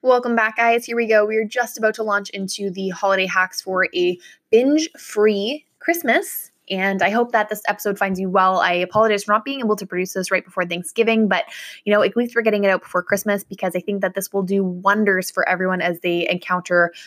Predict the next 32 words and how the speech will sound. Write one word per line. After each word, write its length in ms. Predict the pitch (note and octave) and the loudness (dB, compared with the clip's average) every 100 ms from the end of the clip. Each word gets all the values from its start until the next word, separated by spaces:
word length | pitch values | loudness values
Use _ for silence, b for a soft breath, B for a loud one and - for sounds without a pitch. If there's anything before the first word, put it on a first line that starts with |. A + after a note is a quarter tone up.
| B - | B -4
um, 160 | E3 E3 | -4 -2
holiday 340 | G#3 G3+ F3+ | 2 2 2
parties 480 | - B3+ B3 A#3 G#3 | 2 2 4 4 2
and 100 | F3+ | -2
holiday 340 | F#3 F3+ E3+ | -4 -2 -4
festivities 720 | D#3+ - - C#4 A#3+ B3+ A#3 A3+ | -6 -10 0 2 4 2 2 0
and 180 | F3 | -4
family 480 | - - A#3 C4+ C4+ | -4 -2 0 0 2
events, 380 | C4 A#3+ A#3+ - | 2 2 -2 -4
because 240 | G3 F#3+ | -4 -2
I 60 | F#3 | 0
know 160 | F#3 F#3 | 0 0
that 140 | F#3 | -2
can 120 | F#3+ | -2
bring 160 | F#3 F3+ | -2 -2
up 100 | F3 | -2
a 60 | |
lot 340 | G3 A#3 B3 A#3+ | -4 0 2 2
of 80 | A#3 | -2
stress 300 | - G3+ - | 0 -2 0
for 80 | |
a 60 | F#3 | 2
lot 180 | F3 E3+ | 2 2
of 80 | E3+ | -2
individuals. 560 | E3 E3 D#3 C#3+ - | -6 -6 -4 -6 -4
So 240 | - E3+ E3+ B B B | 0 0 0 B B B
I'm 120 | F#3+ | -4
here 260 | F#3+ A#3 A#3 | 2 4 4
to 280 | - G#3 G3 | 2 2 2
help 240 | F#3+ G3 G3+ | 0 -4 -2
you 160 | G3 | -4
essentially 480 | F#3+ F#3 F3+ F3+ | -4 -6 -4 -4